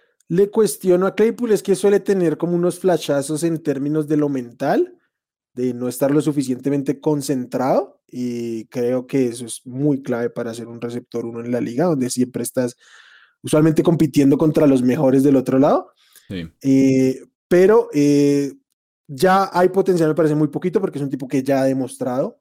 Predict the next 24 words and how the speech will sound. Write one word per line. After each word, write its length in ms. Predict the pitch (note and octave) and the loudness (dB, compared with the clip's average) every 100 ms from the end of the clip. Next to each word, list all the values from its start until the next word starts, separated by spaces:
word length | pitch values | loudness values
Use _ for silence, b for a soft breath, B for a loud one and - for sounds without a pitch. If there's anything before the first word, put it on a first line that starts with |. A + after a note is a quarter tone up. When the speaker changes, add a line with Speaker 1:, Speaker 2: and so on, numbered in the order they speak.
| _ | _
Speaker 1:
eh, 600 | A#2 A2+ A2 G#2+ G#2+ A2+ | -18 -16 -14 -14 -14 -16
es 140 | A2+ - | -18 -16
muy 280 | A#2+ C3+ B2+ | -4 -2 -2
bueno 280 | B2+ A#2+ | -4 -6
en 80 | A#2+ | -8
los, 240 | A#2 - - | -8 -10 -16
en 160 | A#2+ A2 | -16 -14
los 180 | A2 - | -16 -16
contested 440 | A2 - - B2+ - | -20 -16 -14 -12 -10
catch, 320 | B2 F#3 - _ _ | -10 -10 -14 _ _
y 400 | A#2 A2+ A2 G#2+ | -14 -10 -8 -8
a 100 | G#2+ | -8
mí, 340 | A2 G#2+ - _ | -12 -16 -18 _
yo 120 | D#3+ | -16
creo 160 | - F3+ | -8 -6
que 100 | F3+ | -4
un, 160 | F3+ D#3 _ | -4 -6 _
un 180 | D3+ C#3+ | -4 0
buen 200 | D3 C3+ | 0 2
titular, 420 | C3+ C3+ A#2 A2 | 0 0 -2 -6
sí, 260 | - A2 - | -14 -18 -18
sí 140 | - - | -20 -20
que 160 | G3+ | -16
es. 160 | - | -16